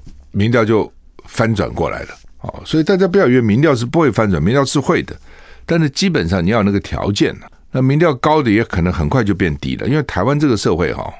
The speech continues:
很浅碟了哦，一件事情、一个小事就可能会翻转。早，早先的时候，韩国瑜民调也很高，是最高的啊，也是碾压蔡英文的啊，对吧？后来就下来了。哦，侯友宜、郭台铭原来民调也是远远高于赖清德的啊，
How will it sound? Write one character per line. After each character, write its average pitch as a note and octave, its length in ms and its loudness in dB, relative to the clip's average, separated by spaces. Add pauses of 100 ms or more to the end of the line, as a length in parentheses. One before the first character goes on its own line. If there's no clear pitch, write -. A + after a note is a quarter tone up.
(260)
很 B2+ 220 0
浅 E2+ 240 0
碟 B1 200 -4
了 C2 160 -6 (140)
哦， - 220 -8
一 D#3+ 80 0
件 D#3+ 180 2
事 D3+ 180 -2
情、 F#2+ 160 -2
一 G#2 140 0
个 C#3+ 100 0
小 C2+ 240 0
事 G#2 220 -2
就 F#2 140 0
可 D2+ 100 -4
能 C#2 100 -2
会 D#2 140 0
翻 C#2 180 -4
转。 - 160 -8 (220)
早， A2+ 240 2
早 A#2 220 2
先 C3+ 120 2
的 D#3+ 60 2
时 D3 60 0
候， C3 60 0
韩 C3 200 0
国 C#3 160 2
瑜 B2 60 2
民 G#2+ 120 4
调 A#2+ 140 2
也 A2+ 100 2
很 D#2+ 140 -2
高， F2+ 160 -2
是 G#2 120 -4
最 A2 200 0
高 D#2+ 180 -2
的 D2+ 140 -2
啊， D#2 60 -2
也 E2+ 180 0
是 C3 160 0
碾 E2 280 0
压 G2+ 140 0
蔡 G2+ 160 -2
英 E2+ 160 0
文 A#1 140 -6
的 G#1 80 -6
啊， - 100 -12 (240)
对 E2+ 120 -4
吧？ E2 80 -2
后 G#2 140 0
来 F#2 100 0
就 F2 100 0
下 D#2+ 200 -2
来 A#1+ 120 -6
了。 - 160 -16 (340)
哦， - 340 -8 (100)
侯 A2+ 180 2
友 D3 160 4
宜、 G#2+ 160 2
郭 B2+ 180 2
台 A#2+ 120 2
铭 A2 160 2
原 A2+ 80 2
来 A#2+ 80 2
民 G#2 140 2
调 A2+ 100 2
也 F#2 60 2
是 F#2 160 2
远 F#2+ 180 2
远 F#2+ 160 0
高 F2+ 220 0
于 C#2+ 300 -4 (220)
赖 G2+ 160 -2
清 E2+ 200 -2
德 - 160 -6
的 - 100 -14
啊， - 60 -12